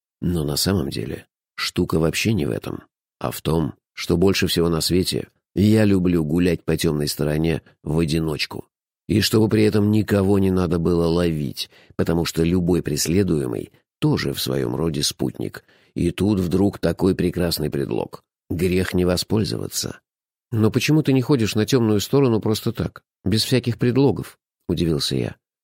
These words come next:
"Вот это как раз довольно сложно объяснить", нахмурился он. "Даже тебе.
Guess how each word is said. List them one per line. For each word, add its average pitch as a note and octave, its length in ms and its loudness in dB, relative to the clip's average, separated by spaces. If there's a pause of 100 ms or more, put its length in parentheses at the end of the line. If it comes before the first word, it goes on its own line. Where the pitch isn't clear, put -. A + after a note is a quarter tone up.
(260)
"Вот D2 380 0
это F2+ 240 2
как C#2+ 200 -2
раз C2+ 240 -2
довольно F2 440 0
сложно B1 500 -2
объяснить", - 640 -8 (340)
нахмурился F2+ 600 0
он. G1+ 200 -6 (320)
"Даже C2+ 480 -2
тебе. G1+ 420 -6